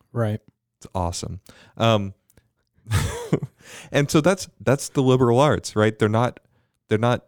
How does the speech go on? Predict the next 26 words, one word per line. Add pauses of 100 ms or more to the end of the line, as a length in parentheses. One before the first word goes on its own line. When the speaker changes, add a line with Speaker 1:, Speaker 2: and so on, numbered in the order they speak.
(120)
Speaker 2:
directly
practical. (760)
Um,
that's
the
whole
University
of
Dallas
model
of
education.
It's
not (300)
everything
I
learn
has
to
be
practical
and
useful
in
this
way,